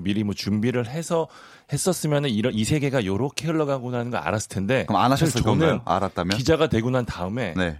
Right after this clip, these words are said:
Speaker 1: 그러고 나서 이렇게 경력이 나이보다 훨씬 앞선다는 걸 이, 이 자리에 와서 알았어요.
Speaker 2: 어.
Speaker 1: 그래서 제가 한동안 기자들을 좀 피해 다녔던 그런 좀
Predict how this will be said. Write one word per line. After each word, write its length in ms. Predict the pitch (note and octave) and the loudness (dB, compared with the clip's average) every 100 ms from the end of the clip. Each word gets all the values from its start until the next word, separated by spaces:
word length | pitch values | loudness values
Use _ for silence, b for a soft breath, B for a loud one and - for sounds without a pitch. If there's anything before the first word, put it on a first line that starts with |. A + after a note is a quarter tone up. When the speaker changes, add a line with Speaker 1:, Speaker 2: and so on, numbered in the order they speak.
| - - | -12 -10
Speaker 1:
그러고 320 | A#2+ D3 D3 | -4 -2 0
나서 240 | C3+ B2 | 0 0
이렇게 260 | G2 - A2 | -2 -4 -8
경력이 560 | - F#2 A2+ B2 A#2 | -6 -2 -2 -2 -4
나이보다 540 | G#2+ D#2 F#2+ G#2 A2 A2 - | -4 -4 -4 -4 -4 -6 -8
훨씬 340 | E3 - E3+ - - b b | -8 -8 -10 -14 -20 b b
앞선다는 480 | - - C3+ A#2 G#2 | -12 -6 -2 -2 -4
걸 80 | G#2 _ - | -8 _ -12
이, 220 | G2+ A2 F#2+ | -4 -2 -2
이 80 | A2 | -2
자리에 180 | A#2+ C#3+ | 0 2
와서 180 | G#2 E2 | 0 -2
알았어요. 340 | D2+ D#2 E2+ | -2 0 2
Speaker 2:
어. 460 | F2 F2+ F#2 F#2 D#2+ | 0 0 0 -2 -4
Speaker 1:
그래서 120 | E2 | -4
제가 260 | F#2+ F#2+ F2+ b | -2 -2 -2 b
한동안 640 | - - D#3+ D3+ B2 G#2+ - B B | -14 -10 -6 -2 -2 -4 -6 B B
기자들을 380 | G2 A2+ G2 E2+ | -4 -4 -4 -8
좀 100 | E2 | -10
피해 220 | - E3+ | -6 -6
다녔던 420 | A2+ E2 - D2+ - b b | -4 -8 -12 -18 -20 b b
그런 200 | F#2+ F#2 | -8 -8
좀 180 | - | -8